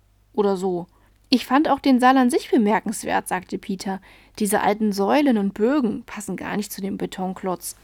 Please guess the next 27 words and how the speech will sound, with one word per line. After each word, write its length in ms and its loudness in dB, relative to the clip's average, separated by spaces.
Die 140 -2
Uni 380 4
wurde 220 4
in 100 4
den 160 2
sechziger 460 0
Jahren 300 2
auf 100 -2
den 140 -4
Fundamenten 640 -2
der 160 -2
alten 280 -2
Uni 240 -2
erweitert, 580 -4
erläuterte 520 -8
Justus, 560 -6
wie 120 4
nebenbei. 600 0
In 160 4
Gedanken 480 2
war 140 0
er 40 2
noch 160 0
immer 240 2
bei 100 0
dem 180 -4
Tic-Tac-Toe. 680 -12